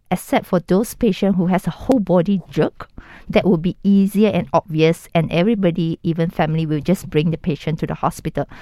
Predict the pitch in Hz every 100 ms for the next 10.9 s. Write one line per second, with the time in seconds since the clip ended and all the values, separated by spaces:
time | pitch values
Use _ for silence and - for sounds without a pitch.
0 | - - - - 226 254 - - 302 269
1 | 277 294 240 170 - 151 170 233 285 208
2 | 240 - 160 - 214 202 - 208 214 -
3 | 160 160 196 - - 175 - 156 165 156
4 | 151 156 151 175 269 - 170 160 - -
5 | 214 202 175 - 160 - 196 - 226 220
6 | 202 240 285 - - - - - - -
7 | 311 302 220 190 - 180 - 226 214 175
8 | 160 151 175 269 - 180 135 139 175 175
9 | - - 175 180 147 156 147 135 139 147
10 | 147 - - - - - - 165 156